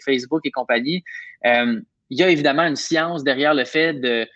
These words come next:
de monétiser l'attention des gens, ce qui est assez difficile pour un,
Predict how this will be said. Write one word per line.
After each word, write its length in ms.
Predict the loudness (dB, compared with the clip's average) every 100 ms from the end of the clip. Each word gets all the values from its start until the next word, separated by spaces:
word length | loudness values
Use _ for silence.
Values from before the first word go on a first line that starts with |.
| _ _ -20 -16 -6
de 120 | -4
monétiser 640 | 0 2 0 -2 -2 2
l'attention 540 | 2 2 -2 -6 -6 -4
des 200 | -2 -4
gens, 180 | -6 -8
ce 100 | -4
qui 80 |
est 100 | -4
assez 200 | -4 -6
difficile 420 | -8 -8 -2 -2 0
pour 220 | 0 2
un, 160 | 0